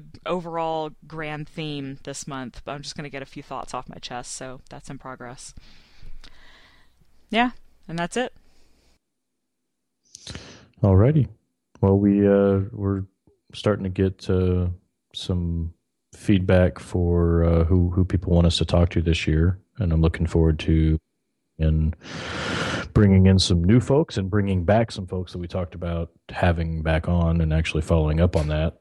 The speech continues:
Speaker 2: um, 'cause there was some conversations that I think were left, uh, left,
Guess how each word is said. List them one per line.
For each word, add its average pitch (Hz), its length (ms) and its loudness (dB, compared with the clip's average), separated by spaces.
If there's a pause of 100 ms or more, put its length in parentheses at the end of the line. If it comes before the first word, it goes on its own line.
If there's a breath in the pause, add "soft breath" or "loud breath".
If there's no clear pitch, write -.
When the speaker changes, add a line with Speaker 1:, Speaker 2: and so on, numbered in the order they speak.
Speaker 2:
um, 78 540 -2 (200)
'cause 85 140 0
there 82 100 2
was 78 140 2
some 78 320 -2
conversations 78 680 0
that 76 100 0
I 76 60 2
think 76 240 -4
were 80 80 0
left, - 480 -2
uh, 85 320 -2 (680)
left, - 280 -4